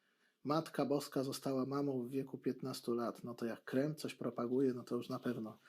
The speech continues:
musi to być, musi to być złe. No i <laughs> już w ogóle crème de la crème, to już dla idiotów naprawdę najwyższego kalibru.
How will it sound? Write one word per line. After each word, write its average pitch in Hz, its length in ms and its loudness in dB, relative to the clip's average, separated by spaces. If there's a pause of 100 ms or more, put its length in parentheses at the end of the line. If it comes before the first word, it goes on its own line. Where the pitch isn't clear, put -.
(240)
musi 127 260 0
to 110 140 0
być, - 300 -4 (220)
musi 135 280 0
to 117 140 0
być 113 240 2
złe. 107 340 -2 (360)
No 139 140 4
i 123 200 4
<laughs> 143 220 2
już - 220 0 (280)
w 139 120 2
ogóle 143 400 6
crème 151 340 0
de 143 80 4
la 135 160 2
crème, 131 340 -4
to 120 100 -2
już 131 200 0
dla 123 380 -4
idiotów 143 720 2
naprawdę 131 580 -6 (400)
najwyższego 135 600 4
kalibru. 139 520 2